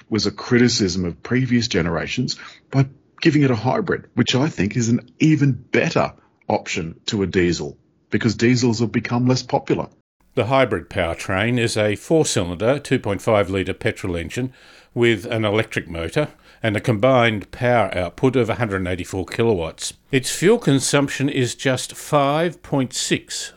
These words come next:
Speaker 2: litres per hundred. Klugers are priced from around forty-seven thousand six hundred fifty dollars to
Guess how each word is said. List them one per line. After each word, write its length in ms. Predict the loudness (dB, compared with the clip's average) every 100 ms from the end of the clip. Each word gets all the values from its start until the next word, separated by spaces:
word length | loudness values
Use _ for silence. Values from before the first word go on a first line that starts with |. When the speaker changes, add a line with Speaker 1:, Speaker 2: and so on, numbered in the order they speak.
| -6
Speaker 2:
litres 440 | -2 -2 -2 -8
per 120 | -8 -6
hundred. 480 | -6 -6 -8 -14 -20 _ _ _ -6
Klugers 440 | 2 4 4 0
are 60 | 0
priced 340 | 2 2 2
from 200 | 0 0
around 360 | 2 2 0 -2
forty-seven 600 | 0 0 0 -2 -2 0
thousand 520 | 0 2 0 -4 -4
six 300 | -4 -6 -4
hundred 300 | -4 -2 -2
fifty 320 | -4 -4 -2
dollars 380 | 2 2 2 0
to 240 | 2 2